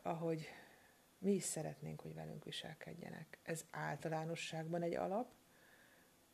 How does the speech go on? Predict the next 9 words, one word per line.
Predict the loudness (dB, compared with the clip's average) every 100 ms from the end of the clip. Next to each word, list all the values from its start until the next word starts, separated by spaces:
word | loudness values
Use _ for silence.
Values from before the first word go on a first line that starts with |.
| -20 -20 -10
mm, | -6 -4 -2 -2
gondoljuk | -2 -2 -2 0
ezt | 0 0
végig, | 2 4 4 4 2 -6 -20 -20 -20 -20 -20 -20 -10
és | -4 -2 -2 -2 -6 -4
azt | -4 -4
a |
fajta | -2 -2 0
önzést, | 4 4 4 0 -2 0 -2 -4